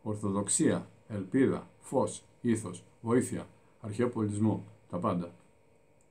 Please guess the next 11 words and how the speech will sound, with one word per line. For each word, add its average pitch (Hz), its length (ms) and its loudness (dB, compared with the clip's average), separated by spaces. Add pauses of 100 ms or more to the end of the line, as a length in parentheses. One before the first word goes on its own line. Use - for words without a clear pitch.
(720)
Τετάρτη 151 480 0
απαστράπτουσα 135 640 0
μορφή 110 480 0 (2000)
είναι 135 340 2 (880)
ο - 60 -2
αυτοκράτορας 120 720 0
Ιουστινιανός. 95 1000 0 (440)
Γιατί; 107 500 0 (1120)
Ήτανε 139 300 2
σοφός 117 380 0
νομοθέτης. 107 840 0